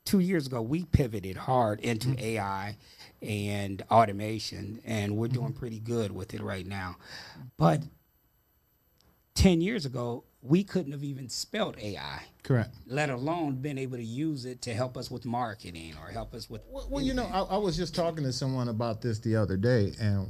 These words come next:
Speaker 2: one of the things we talked about was in the fact that when I very first started my very first business, that's, I was in my early twenties then.
Speaker 1: Right.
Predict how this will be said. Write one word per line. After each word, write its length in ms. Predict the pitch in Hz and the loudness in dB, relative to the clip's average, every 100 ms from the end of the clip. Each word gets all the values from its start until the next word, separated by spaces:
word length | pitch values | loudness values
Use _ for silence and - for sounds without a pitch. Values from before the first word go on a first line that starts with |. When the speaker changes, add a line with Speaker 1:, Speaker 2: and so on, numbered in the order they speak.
| 107 | -4
Speaker 2:
one 240 | 123 139 | 2 6
of 100 | 135 | 6
the 80 | 117 | 4
things 380 | 110 120 117 104 | 4 4 6 6
we 140 | 110 | 4
talked 380 | 104 123 127 - | 4 4 2 2
about 380 | 92 95 95 80 | 2 4 2 2
was 360 | 117 107 104 98 | 4 6 6 6
in 140 | 107 | 6
the 100 | 98 | 4
fact 400 | 92 110 92 87 | 2 2 2 0
that 300 | 101 92 101 - - _ _ _ - | 0 2 0 -2 -18 _ _ _ 2
when 140 | 156 | 4
I 100 | 202 | 6
very 360 | 110 143 180 123 | 6 8 8 8
first 540 | - - 151 147 - | 4 4 6 6 4
started 300 | 104 123 110 | 4 4 6
my 160 | 107 101 | 6 6
very 240 | 110 113 | 6 6
first 420 | 92 127 120 90 | 4 4 4 4
business, 360 | 82 90 85 92 | 2 2 2 4
that's, 260 | 110 107 - | 4 4 0
I 160 | - 110 | -2 2
was 340 | 101 95 - - _ _ - | 2 2 -2 -14 _ _ -2
in 120 | 113 | 4
my 220 | 104 95 | 4 4
early 280 | 101 107 87 | 6 6 4
twenties 560 | 80 120 117 90 87 90 | 2 4 4 4 0 2
then. 380 | 95 104 73 | 4 4 2
Speaker 1:
Right. 100 | 80 | -4